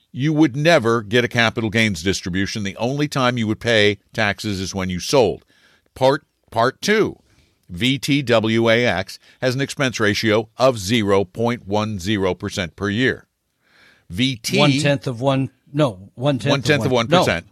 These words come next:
Speaker 1: One tenth
Speaker 2: One,
Speaker 1: of one percent.
Speaker 2: yeah, okay, one tenth, zero point one zero. Got it.
Speaker 1: V T has an expense ratio of seven one hundredths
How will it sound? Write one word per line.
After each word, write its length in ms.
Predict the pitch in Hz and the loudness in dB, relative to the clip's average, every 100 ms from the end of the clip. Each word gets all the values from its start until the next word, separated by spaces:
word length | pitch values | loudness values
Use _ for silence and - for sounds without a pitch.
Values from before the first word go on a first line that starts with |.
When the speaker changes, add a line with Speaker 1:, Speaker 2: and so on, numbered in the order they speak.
| 90 | -4
Speaker 1:
One 140 | 107 120 | -4 -2
tenth 160 | 135 | 2
Speaker 2:
One, 80 | 151 | 2
Speaker 1:
of 40 | 123 | 2
one 100 | 120 | -2
percent. 180 | 143 127 | -2 -2
Speaker 2:
yeah, 20 | |
okay, 120 | 127 | -4
one 180 | 117 120 | -6 -6
tenth, 180 | 113 104 | -8 -2
zero 200 | 151 135 | 0 0
point 220 | 127 110 | -2 -4
one 100 | 107 | -6
zero. 140 | 131 - | -6 -2
Got 200 | 143 120 | -2 -2
it. 60 | - | -2
Speaker 1:
V 300 | 104 143 143 | 2 2 4
T 480 | - 208 165 127 | 0 0 2 0
has 180 | 123 123 | -2 -4
an 40 | 127 | -4
expense 380 | - 135 123 123 | -4 -4 -2 0
ratio 520 | 120 - 120 113 110 | 0 2 2 2 0
of 260 | 117 113 120 | 0 0 0
seven 600 | - 151 127 127 123 113 | 0 2 2 0 -4 -2
one 220 | 123 123 | 0 0
hundredths 800 | - - 170 135 110 80 - - | -4 -4 -2 0 0 -2 -6 -14